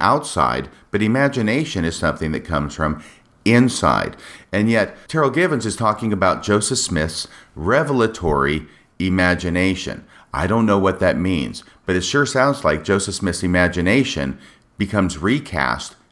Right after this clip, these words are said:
as revelation, at least if we read through the book and look at the examples that Terryl Givens is giving us. I think that's what he means.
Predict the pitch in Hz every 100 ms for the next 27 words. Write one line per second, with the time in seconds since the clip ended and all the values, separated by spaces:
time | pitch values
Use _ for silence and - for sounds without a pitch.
0 | _ 78 80 101 107 98 71 60 - 76
1 | - 104 120 107 95 110 107 90 87 85
2 | 104 107 101 78 76 71 95 98 98 90
3 | 80 82 95 104 85 76 78 92 85 90
4 | 90 67 78 82 80 80 139 117 71 -
5 | - 139 120 92 - 85 - 80 92 92
6 | 110 69